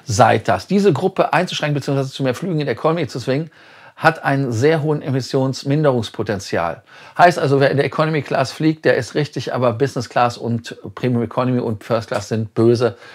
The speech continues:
weil ihr mehr verursacht an Emissionen. Finde ich natürlich auch spannend, wenn man das sieht. Ähm, ich bin da also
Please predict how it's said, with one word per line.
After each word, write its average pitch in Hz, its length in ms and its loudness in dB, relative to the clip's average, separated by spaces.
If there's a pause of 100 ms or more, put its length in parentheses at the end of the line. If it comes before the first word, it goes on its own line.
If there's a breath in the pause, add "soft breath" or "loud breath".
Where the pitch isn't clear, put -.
(160 loud breath)
weil 113 380 2
ihr 113 180 0
mehr 117 480 0
verursacht - 720 -2
an 104 300 -2
Emissionen. 95 680 -4 (460 loud breath)
Finde 139 220 0
ich 123 80 -2
natürlich 120 400 -2
auch 131 340 4
spannend, 117 680 -2 (800)
wenn 123 180 2
man 123 80 0
das 107 220 -2
sieht. 127 380 -4 (520 loud breath)
Ähm, 110 760 2 (1400)
ich 110 200 -4
bin 123 160 0
da 117 240 2
also 110 1040 0